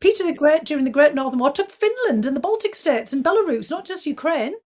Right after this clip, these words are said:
Sometimes he's Catherine the Great, and then that's Odessa and, and Mariupol and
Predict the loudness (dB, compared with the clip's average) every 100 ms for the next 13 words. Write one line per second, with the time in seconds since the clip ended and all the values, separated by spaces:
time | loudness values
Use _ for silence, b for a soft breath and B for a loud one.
0 | _ _ _ -6 -2 -2 -2 -4 -4 -6
1 | -2 -2 0 -2 -2 -2 2 4 4 2
2 | 0 -2 2 2 2 0 -4 b b -4
3 | -2 0 0 2 2 2 -2 0 0 2
4 | 0 -2 -6